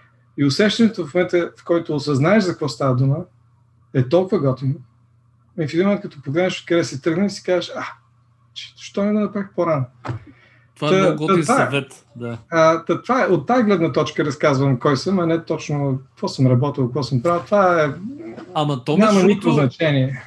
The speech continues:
Speaker 2: между
Speaker 1: А,
Speaker 2: другото, само да ти кажа, извинявай, ще те прекъсвам, то се изисква доста голяма смелост да, изобщо да отидеш в друга държава. Аз, понеже съм малко съм го пробвал това,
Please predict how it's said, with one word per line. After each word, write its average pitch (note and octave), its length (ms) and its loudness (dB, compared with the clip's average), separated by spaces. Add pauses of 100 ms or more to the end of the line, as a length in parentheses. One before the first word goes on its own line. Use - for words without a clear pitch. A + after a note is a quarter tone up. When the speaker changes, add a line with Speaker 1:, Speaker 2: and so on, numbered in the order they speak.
(180)
Speaker 2:
между D3+ 260 -2
Speaker 1:
А, C#3+ 40 -2
Speaker 2:
другото, D#3+ 300 -2
само F3 240 -2
да F3+ 120 -6
ти F3 120 -12
кажа, D#3 240 -6
извинявай, D3 220 -6
ще D3+ 140 -12
те C3+ 60 -14
прекъсвам, D3 460 -8
то C#3 120 -10
се C#3+ 140 -6
изисква E3 360 -6
доста C#3+ 300 -10
голяма F3 300 -6
смелост E3 480 -4
да, C#3+ 500 -2
изобщо C#3 380 -8
да C#3 120 -8
отидеш C#3+ 480 -6
в C3 140 -8
друга A#2+ 220 -6
държава. A#2 400 -8
Аз, - 140 -8
понеже C3 220 -8
съм A#2+ 180 -8
малко D#3+ 440 0
съм C3 200 -6
го G#2+ 140 -12
пробвал G#2 320 -10
това, A#2 240 -8